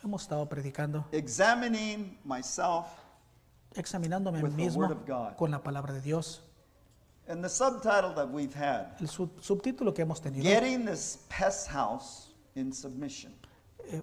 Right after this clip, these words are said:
Speaker 1: poniendo nuestra casa de pestilencia en
Speaker 2: This is
Speaker 1: sujeción.
Speaker 2: your pest house.
Speaker 1: Esta es su casa de pestilencia.
Speaker 2: If you don't take care of this pest
Speaker 1: Si
Speaker 2: house,
Speaker 1: usted no cuida esta casa de pestilencia,
Speaker 2: Jesus Christ, it smells.
Speaker 1: oh, que apesta.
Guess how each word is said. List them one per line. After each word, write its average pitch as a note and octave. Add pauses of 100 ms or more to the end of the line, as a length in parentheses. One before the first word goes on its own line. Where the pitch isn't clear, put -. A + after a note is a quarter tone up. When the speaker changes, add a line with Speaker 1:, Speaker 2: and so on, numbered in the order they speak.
(120)
Speaker 1:
poniendo G3
nuestra D#3+
casa F3+
de G#3
pestilencia E3
en D#3+
Speaker 2:
This -
is E3
Speaker 1:
sujeción. F#3
Speaker 2:
your C#3+
pest -
house. -
Speaker 1:
Esta F#3+
es F3
su F3+
casa F3
de D#3
pestilencia. D3+ (320)
Speaker 2:
If D#3
you A#3
don't D4+
take A#3
care A3
of D3+
this D#3
pest -
Speaker 1:
Si -
Speaker 2:
house, -
Speaker 1:
usted F#3+
no A#3
cuida G#3
esta F3
casa E3
de D3+
pestilencia, D3
Speaker 2:
Jesus -
Christ, A#3
it -
smells. D3
Speaker 1:
oh, F#3+
que F3
apesta. E3